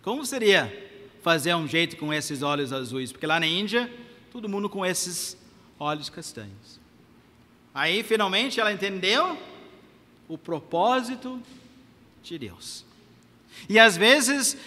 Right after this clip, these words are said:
você vai querer alguma coisa, e Deus vai falar o quê? Não. Você não vai gostar da resposta.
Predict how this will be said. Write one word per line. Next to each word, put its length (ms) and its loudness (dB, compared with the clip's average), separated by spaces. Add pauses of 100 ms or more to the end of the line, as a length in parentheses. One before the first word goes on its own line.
(140)
você 280 6
vai 280 10
querer 280 0
alguma 320 4
coisa, 400 2 (500)
e 80 -4
Deus 240 2
vai 160 6
falar 260 6
o 60 0
quê? 260 6 (1080)
Não. 100 -16 (1300)
Você 160 -6
não 60 0
vai 120 6
gostar 340 6
da 100 4
resposta. 600 -2